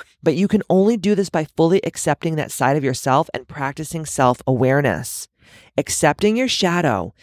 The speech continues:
means accepting and feeling self-compassion for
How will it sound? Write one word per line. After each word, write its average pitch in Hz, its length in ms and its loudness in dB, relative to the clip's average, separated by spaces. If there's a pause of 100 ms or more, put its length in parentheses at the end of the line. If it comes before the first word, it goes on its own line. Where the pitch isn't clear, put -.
(140)
means 151 200 -4
accepting 160 680 0
and 165 160 -4
feeling 147 760 0 (440)
self-compassion 151 960 0
for - 140 -6